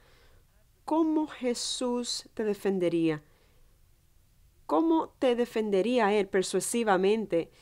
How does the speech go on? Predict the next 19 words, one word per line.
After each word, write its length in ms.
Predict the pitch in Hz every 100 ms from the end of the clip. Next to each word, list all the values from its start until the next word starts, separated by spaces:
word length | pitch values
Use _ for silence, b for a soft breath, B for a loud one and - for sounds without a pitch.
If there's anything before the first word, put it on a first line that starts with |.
| b -
Y 120 | 247
no 120 | 302
solamente 520 | 370 359 320 262 254
defenderte, 760 | 214 202 180 165 160 202 202 165
pero 300 | 170 170 185
realmente 720 | 208 226 196 185 208 208 175
conocer 580 | 175 175 160 - 196 196
tu 320 | - 262 262
perspectiva. 840 | 185 170 - 160 - 151 143 151 b b b b
Me 120 | 165
recuerdo, 640 | 175 - 180 240 160 151 b b b b b -
unos 340 | 175 175 165
años 380 | - 190 185 180
atrás, 840 | 170 175 175 180 180 - - - b b b b b _ _ _ _ _
había 400 | 190 175 214 208
una 180 | 202 214
mujer 340 | 180 190 262
adulta, 400 | 285 240 247 -
ella 440 | 165 165 160 156